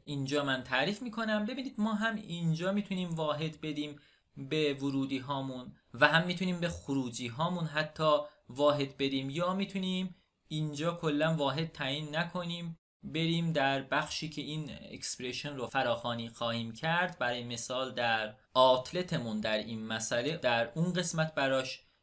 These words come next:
واحد تعیین بکنیم. دستمون از این بابت کاملاً باز هست. ببینید وقتی من میام می‌خوام وقتی یک واحدی رو اینجا تعیین بکنم، کافی است که واحدم رو به این صورت فرض کنید اتمسفر وارد بکنم.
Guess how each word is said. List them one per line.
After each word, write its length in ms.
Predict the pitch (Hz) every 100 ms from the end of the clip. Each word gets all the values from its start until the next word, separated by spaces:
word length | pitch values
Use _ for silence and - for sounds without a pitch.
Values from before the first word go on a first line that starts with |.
| _
واحد 460 | 123 127 131 123 120
تعیین 340 | 131 120 117
بکنیم. 460 | 117 117 120 117 120
دستمون 540 | 180 202 - 180 175
از 200 | 131 127
این 180 | 135 127
بابت 580 | 120 120 123 139 151 -
کاملاً 520 | 131 117 117 123 117
باز 420 | 110 175 220 -
هست. 420 | 147 143 147 - _ _
ببینید 320 | 180 208 220
وقتی 240 | 170 180 190
من 280 | 185 185 185
میام 480 | 185 175 175 180 - _
می‌خوام 300 | 160 185 185
وقتی 280 | 170 170 170
یک 640 | 147 - 143 147 - 120 120
واحدی 480 | 127 127 156 143
رو 240 | 110 104 -
اینجا 500 | 117 117 110 113 104
تعیین 380 | - 110 113 113
بکنم، 440 | 117 127 143 175
کافی 340 | 160 147 147 180
است 220 | 170 -
که 360 | 175 170 175 - _ _
واحدم 680 | 214 240 147 139 160 170 165
رو 100 | 156
به 100 | 139
این 180 | 135 160
صورت 580 | 160 156 143 139 139 -
فرض 420 | - 151 170 160
کنید 360 | 147 143 -
اتمسفر 800 | 120 - 120 117 - 123 135 139 131
وارد 360 | 120 123 180
بکنم. 540 | - 220 214 202 196